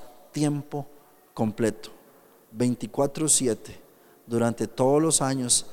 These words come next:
de nuestra vida. ¿Sí me explico lo que quiero decir? Gente que tiene un llamado especial por Dios para estar a tiempo completo en el ministerio, como un pastor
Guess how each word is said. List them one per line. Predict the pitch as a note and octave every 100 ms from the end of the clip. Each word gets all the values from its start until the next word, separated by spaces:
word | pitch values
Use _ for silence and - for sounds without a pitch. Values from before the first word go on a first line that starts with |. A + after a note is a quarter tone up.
| - -
de | A#2
nuestra | A#2 - G#2+
vida. | G#2+ G2+ G2 - - - - -
¿Sí | - D#3
me | E3+
explico | F3+ - G3+ G#3
lo | F#3
que | D#3+
quiero | - E3+ F#3
decir? | D3 F#3+ G#3+ - - - - - - _ - - - -
Gente | - E3+ F#3 G3+
que | E3
tiene | - E3+
un | F#3+
llamado | E3 D3 D#3+ F3+
especial | E3+ - C3+ - D#3 E3+
por | - D3+
Dios | C#3+ F3+ F#3+ - - - -
para | B2+ B2+
estar | B2 D#3+ D#3+
a | D3+
tiempo | - E3+ F3 F#3+ F3+
completo | C3+ B2 D3+ D#3+ F3+ E3 - - - - -
en | C3
el | B2
ministerio, | A#2+ A#2+ A2 - E3+ G3+ G3 - - - - - - -
como | C#3 B2
un | D3
pastor | D3+ D3+ - F3+ G3